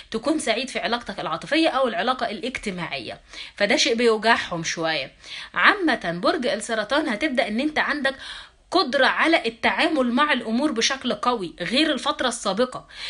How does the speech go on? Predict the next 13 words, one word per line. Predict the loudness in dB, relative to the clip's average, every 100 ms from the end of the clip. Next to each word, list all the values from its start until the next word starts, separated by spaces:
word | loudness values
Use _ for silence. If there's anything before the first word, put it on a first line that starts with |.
| -6 -2
انت | 4
يمكن | 4 4 2 0
الفترة | 0 0 2 2
اللي | 2
فاتت | -2 -2 -2
كان | -2 0
عندك، | 2 4 2 0 0
آه، | 2 4 2 -4 -20 -20 -16 -2
آه، | 0
بن-، | 2 2 2
بن-، | 2 2 0
بنستهون | -2 -4 2 4 4 0 0
بالحاجة، | -2 -2 0 0 -4